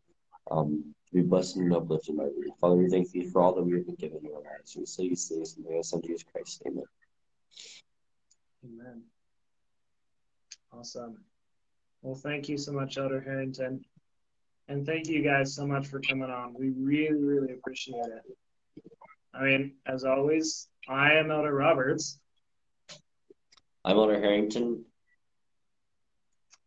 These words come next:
Speaker 2: And we are missionaries for the Church of Jesus Christ of Latter-day Saints.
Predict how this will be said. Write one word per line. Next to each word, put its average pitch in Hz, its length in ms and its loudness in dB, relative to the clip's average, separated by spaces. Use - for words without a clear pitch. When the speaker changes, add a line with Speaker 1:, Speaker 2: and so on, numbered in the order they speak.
Speaker 2:
And 135 240 -2
we 151 100 2
are 160 80 4
missionaries 180 600 4
for 156 420 0
the 139 80 -2
Church 170 440 -2
of 143 100 -6
Jesus 139 380 -2
Christ 139 380 -4
of 120 140 -16
Latter-day 127 440 -4
Saints. 110 480 -16